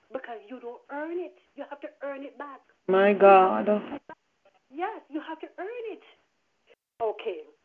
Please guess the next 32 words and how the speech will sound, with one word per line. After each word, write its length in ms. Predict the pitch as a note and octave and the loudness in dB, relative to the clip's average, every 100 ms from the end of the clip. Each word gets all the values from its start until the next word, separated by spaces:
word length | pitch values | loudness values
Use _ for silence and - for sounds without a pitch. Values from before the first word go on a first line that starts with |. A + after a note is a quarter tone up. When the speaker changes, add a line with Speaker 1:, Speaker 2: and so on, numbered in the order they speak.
| _ - | _ -12
Speaker 1:
Remember, 560 | D4 E4+ E4+ D#4+ D#4 _ - | -6 -6 -6 -10 -12 _ -12
I, 240 | C#4+ C#4 - | -12 -12 -12
I 80 | D4 - | -14 -10
keep 160 | E4+ - | -12 -10
saying 160 | C#4 A#3+ | -10 -6
this 160 | A#3 A#3 | -8 -8
name 160 | A#3 A3+ | -12 -10
is 80 | G#3+ | -10
about, 160 | G3+ G3 | -10 -10
but 80 | C#4 | -12
I 100 | C4+ | -12
can't 160 | A#3+ G3+ | -14 -10
remember 560 | G#3+ G#3 G3+ G3+ G3 - _ - | -10 -10 -10 -8 -8 -10 _ -12
when 160 | A3 | -12
he, 80 | A#3 - | -12 -10
God 240 | G#3+ G#3 | -8 -6
gave 240 | G#3 G#3 G3 G3 | -4 -6 -6 -8
one, 320 | G#3+ A3+ G#3 | -6 -6 -8
one 240 | G#3 G#3+ - | -8 -10 -12
talent, 480 | G#3+ G3 G3+ G#3+ A3 _ _ - | -8 -6 -6 -8 -14 _ _ -16
and 160 | G3+ G#3 | -12 -12
he 240 | G#3+ G#3+ G3+ G#3 | -12 -16 -12 -8
gave 160 | G3 F3+ | -6 -6
one 240 | G3 G3 G3+ - | -10 -10 -14 -8
five, 400 | G3 F#3 G3 G#3 - _ _ - | -6 -4 -6 -8 -12 _ _ -18
and 160 | G3+ G3+ | -16 -14
he 160 | G#3+ | -12
gave 240 | G3 F#3 F3+ | -6 -6 -8
one 160 | F#3+ F#3 - - | -14 -14 -16 -14
ten. 320 | A#3+ F3 - D3 - | -12 -10 -6 -6 -2
Speaker 2:
Yes. 240 | F3 E3 D#3 | 0 0 -2
Speaker 1:
And 400 | - G3+ G#3 | -6 -6 -8